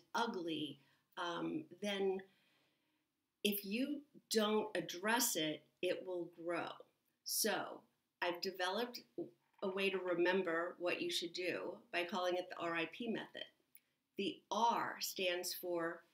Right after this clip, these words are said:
resist the urge to retaliate. If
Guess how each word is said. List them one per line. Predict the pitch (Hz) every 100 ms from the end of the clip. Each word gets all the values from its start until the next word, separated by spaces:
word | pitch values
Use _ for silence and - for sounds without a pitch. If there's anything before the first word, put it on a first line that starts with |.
| _ 185
resist | 190 180 175 185 190 220 - - - _ _
the | 175 -
urge | 175 170 170 165 - _ -
to | - 170
retaliate. | 165 - 180 160 151 - - - - - _ _ _ _ - _
If | 208